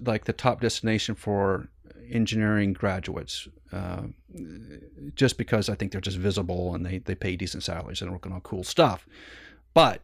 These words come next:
the fallout of that is that you have a lot of smart people working pretty hard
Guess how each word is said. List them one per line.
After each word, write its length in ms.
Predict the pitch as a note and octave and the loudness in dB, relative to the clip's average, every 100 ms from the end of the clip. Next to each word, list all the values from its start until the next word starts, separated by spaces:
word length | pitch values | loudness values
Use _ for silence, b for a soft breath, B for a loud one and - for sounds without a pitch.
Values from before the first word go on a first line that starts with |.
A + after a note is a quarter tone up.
| - | -14
the 240 | - - A2 | -10 -4 -4
fallout 720 | - D#3+ F#3+ E3+ - G2 - | 6 8 8 4 0 -4 -2
of 140 | G2+ G2 | -4 0
that 340 | G#2 F#2+ G2+ | 2 2 0
is 220 | C#3+ A#2 | 0 2
that 260 | G#2+ G#2+ A2 | 6 4 4
you 120 | A2 | 2
have 360 | G#2+ G#2+ G#2+ G2 | 4 6 6 2
a 60 | G#2 | 0
lot 160 | G#2 G#2+ | 2 2
of 80 | |
smart 240 | - A2+ - | 2 -2 0
people 380 | E3+ D3+ B2 A2 | 0 6 6 8
working 340 | G#2 A2+ G2+ | 4 2 -4
pretty 240 | - - | -4 -4
hard 460 | C#3 A3 C#3+ B2 B2+ | 0 6 8 6 4